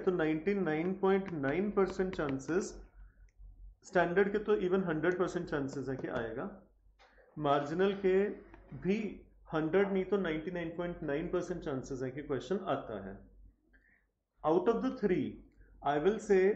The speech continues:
budgetary control is the easiest, next is marginal costing, and the third or the difficult one is standard costing।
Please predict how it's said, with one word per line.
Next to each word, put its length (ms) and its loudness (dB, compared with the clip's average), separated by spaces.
budgetary 500 0
control 380 0
is 160 -8
the 160 0
easiest, 500 -2
next 360 0
is 180 -2
marginal 420 0
costing, 500 -2
and 200 -2
the 120 -6
third 360 0
or 120 4
the 80 4
difficult 380 -2
one 220 0
is 100 -4
standard 400 0
costing। 420 -10